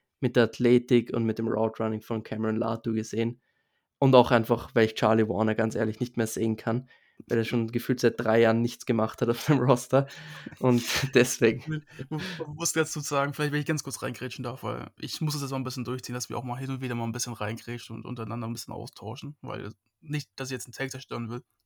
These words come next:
Speaker 2: der Take ist ja, glaub ich, ja schon gut vorbei. Aber Charlie Warner, ganz kurz, ist, glaub ich, unser neuer Dante Johnson, weil Dante Johnson nicht mehr da ist.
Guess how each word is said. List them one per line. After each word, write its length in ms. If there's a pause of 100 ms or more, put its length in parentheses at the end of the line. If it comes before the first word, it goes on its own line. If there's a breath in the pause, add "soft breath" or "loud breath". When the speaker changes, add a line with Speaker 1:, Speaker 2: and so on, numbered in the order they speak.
(300)
Speaker 2:
der 60
Take 180
ist 100
ja, 80
glaub 120
ich, 40
ja 60
schon 160
gut 120
vorbei. 300 (920 loud breath)
Aber 300
Charlie 340
Warner, 420
ganz 180
kurz, 480
ist, 180
glaub 240
ich, 80
unser 180
neuer 220
Dante 300
Johnson, 500
weil 140
Dante 340
Johnson 480
nicht 180
mehr 120
da 280
ist. 220